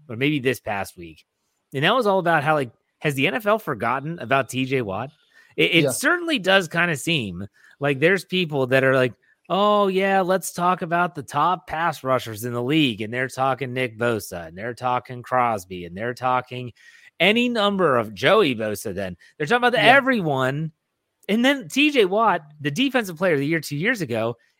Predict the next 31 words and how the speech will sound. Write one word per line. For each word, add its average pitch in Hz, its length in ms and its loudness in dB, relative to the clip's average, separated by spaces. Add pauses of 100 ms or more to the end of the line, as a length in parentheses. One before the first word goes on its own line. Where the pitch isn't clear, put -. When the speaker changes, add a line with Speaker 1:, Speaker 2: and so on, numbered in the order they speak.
Speaker 1:
isn't 480 280 4
even 359 180 0
on 359 140 0
the 277 80 0
freaking 349 340 2
list. 415 480 2 (300)
What 277 180 2
is 311 120 2
Speaker 2:
Right. 285 100 6
Speaker 1:
going 226 160 6
on? 180 100 4
Is 143 80 -2
this 190 140 -2
a 185 60 0
recency 202 500 -6
bias, 226 420 -4
or 180 60 2
is 156 100 -2
there 165 80 4
more 156 220 0
to 110 180 -8
it? - 140 -10 (640)
Speaker 2:
I 208 80 12
think 233 220 6
it's 151 100 4
a 156 80 6
huge 220 340 6
recency 139 460 -2
bias, 131 540 2
uh, 151 280 8
because 151 800 6